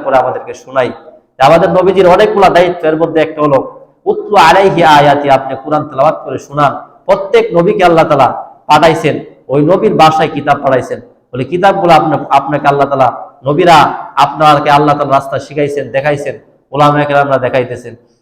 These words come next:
এরপরেও আল্লাহ প্রতিদিন রাত্রে, প্রতিদিন দিনের বেলা তার হাতকে এরকম ভাবে প্রসারিত করে, বলে, ইয়াবসুতু ইয়াদাহু বিল লাইলি, রাত্রে বেলা তার হাতকে প্রসারিত করে, ওয়া ইয়াবসুতু ইয়াদাহু ইলা নাহার,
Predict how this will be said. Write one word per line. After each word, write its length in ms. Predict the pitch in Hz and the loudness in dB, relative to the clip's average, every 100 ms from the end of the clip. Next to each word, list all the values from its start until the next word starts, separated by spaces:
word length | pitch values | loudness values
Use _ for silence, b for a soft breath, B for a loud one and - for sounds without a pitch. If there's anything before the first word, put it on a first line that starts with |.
| - | -4
এরপরেও 480 | 139 170 175 208 220 | 0 0 2 2 6
আল্লাহ 360 | 202 170 160 | 6 4 2
প্রতিদিন 480 | 202 233 220 202 180 | 0 0 0 -2 0
রাত্রে, 340 | 165 160 151 143 | 2 0 -2 -4
প্রতিদিন 420 | 143 139 135 123 | -6 -8 -8 -8
দিনের 260 | 127 139 | -8 -6
বেলা 440 | 135 123 113 - - - | -2 -2 -2 -6 -16 -4
তার 100 | 127 | -2
হাতকে 760 | 117 - - - 165 120 - - - | 0 0 0 -2 -2 -2 -6 -12 -4
এরকম 320 | 143 151 143 | -2 -2 -2
ভাবে 160 | 139 131 | -2 0
প্রসারিত 520 | 135 135 156 151 135 | -2 -2 0 -2 -2
করে, 320 | 123 120 - - - - | -2 -4 -4 -14 -18 -8
বলে, 120 | 127 | -2
ইয়াবসুতু 480 | 151 196 - 185 160 | 0 0 -2 -4 0
ইয়াদাহু 480 | 143 156 165 147 | 2 4 4 4
বিল 280 | 151 135 123 | 0 0 -2
লাইলি, 540 | 127 160 151 127 - - | 0 0 0 -4 -8 -12
রাত্রে 380 | - 143 - 175 | -2 0 0 -4
বেলা 180 | 151 143 | 0 0
তার 140 | 135 | 0
হাতকে 360 | 123 135 - 147 | 0 -2 -2 -8
প্রসারিত 440 | 127 123 143 143 | -10 -6 -4 -4
করে, 480 | 139 120 117 - - - | -4 -4 -6 -10 -18 -8
ওয়া 120 | 123 | 0
ইয়াবসুতু 840 | 151 - - 190 175 147 - - - | 2 2 -2 -6 -2 -2 -2 -10 -2
ইয়াদাহু 420 | 135 165 170 147 | 0 2 2 2
ইলা 140 | 143 | 0
নাহার, 640 | 135 - 131 143 135 - | 0 0 0 2 2 0